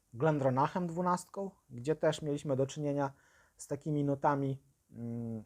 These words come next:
beczek po sherry, czyli coś w stylu suszonych, ciemnych owoców. I gdzieś tam właśnie po przekopaniu się przez to na nos wychodziły nam takie świeże, czerwone owoce. Jest tu jakaś przyprawowość,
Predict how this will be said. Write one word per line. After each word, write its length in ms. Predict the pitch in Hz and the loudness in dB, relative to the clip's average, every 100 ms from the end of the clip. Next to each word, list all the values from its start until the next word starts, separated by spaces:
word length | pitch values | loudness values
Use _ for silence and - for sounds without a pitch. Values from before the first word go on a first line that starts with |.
| - | -10
beczek 400 | 117 151 147 - | -2 0 0 -6
po 140 | - | -10
sherry, 320 | 120 190 160 143 | 0 4 6 4
czyli 240 | 139 123 | 0 -4
coś 220 | - 139 | -2 -4
w 100 | - | -6
stylu 260 | - 139 135 | -8 -2 -2
suszonych, 500 | 135 131 156 139 135 | -2 -2 0 0 -2
ciemnych 400 | 165 139 139 131 | -2 -2 -2 -2
owoców. 440 | 120 165 208 208 _ _ - - _ | 0 0 0 -4 _ _ -20 -20 _
I 60 | 123 | -8
gdzieś 280 | 127 185 208 | 4 6 6
tam 200 | 208 175 | 2 6
właśnie 480 | 175 185 202 185 160 101 | 6 4 2 2 2 -2
po 120 | - 165 | 0 2
przekopaniu 580 | - 165 160 185 185 | 0 -2 4 6 4
się 160 | 185 165 | 2 -2
przez 300 | - 180 - | 0 -2 0
to 220 | 180 175 - - _ | 2 2 -2 -20 _
na 120 | 139 | 0
nos 200 | 156 165 | 2 2
wychodziły 480 | 139 156 156 143 151 | 2 -2 -2 0 2
nam 160 | 143 139 | 2 0
takie 260 | 135 - | -4 -6
świeże, 440 | 131 - 160 151 139 | -8 -6 -4 -4 -6
czerwone 440 | - 131 127 123 | -6 -4 -2 -2
owoce. 460 | 113 110 104 - - _ _ _ _ _ _ _ _ _ _ _ _ _ _ _ _ _ - _ _ _ _ _ _ _ _ _ _ _ _ _ _ _ _ _ _ - | -2 -4 -6 -8 -12 _ _ _ _ _ _ _ _ _ _ _ _ _ _ _ _ _ -20 _ _ _ _ _ _ _ _ _ _ _ _ _ _ _ _ _ _ 6
Jest 180 | 240 - | 8 8
tu 60 | |
jakaś 240 | 160 131 - | 4 4 -4
przyprawowość, 840 | - - 117 185 165 151 - - | -6 -2 4 6 6 4 2 -10